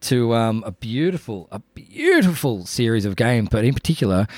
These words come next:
um, one that I really enjoyed inhabiting was The Witcher Three, Wildlands. Of course,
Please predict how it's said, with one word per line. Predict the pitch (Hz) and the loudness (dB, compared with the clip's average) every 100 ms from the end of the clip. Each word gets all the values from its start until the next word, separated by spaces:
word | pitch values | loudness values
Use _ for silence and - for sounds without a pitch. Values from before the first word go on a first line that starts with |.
| - - | -18 -8
um, | 123 117 117 117 120 120 - | 0 4 4 4 4 2 -2
one | - 110 135 156 107 95 | -2 2 4 4 2 0
that | 104 | 0
I | 101 | 0
really | 98 104 | 2 0
enjoyed | 101 98 98 | 0 0 0
inhabiting | 95 110 113 113 | 0 0 2 2
was | 110 101 | 0 0
The | 113 | -2
Witcher | 104 160 - 214 | 2 0 2 -2
Three, | - 170 185 156 95 80 80 | 0 -2 0 0 -2 -4 -2
Wildlands. | 85 123 147 117 98 85 80 78 80 - - - - | 2 4 4 2 0 -2 -4 -6 -8 -10 -14 -8 -4
Of | 101 | 0
course, | - 127 123 - | 4 4 4 2